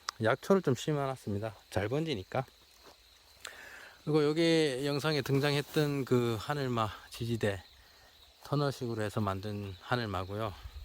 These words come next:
터널이고, 어, 밑에는 월동 춘철 뿌려놨고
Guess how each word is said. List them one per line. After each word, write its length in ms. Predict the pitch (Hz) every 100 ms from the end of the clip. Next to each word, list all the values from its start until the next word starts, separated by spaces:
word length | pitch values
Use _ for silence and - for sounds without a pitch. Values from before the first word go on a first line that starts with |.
| - - - -
터널이고, 680 | - 123 123 113 101 123 139 - -
어, 40 | 113
밑에는 560 | 127 - 135 131 131
월동 320 | 110 113 127
춘철 400 | 113 139 127 131 113
뿌려놨고 680 | 113 107 98 - - 110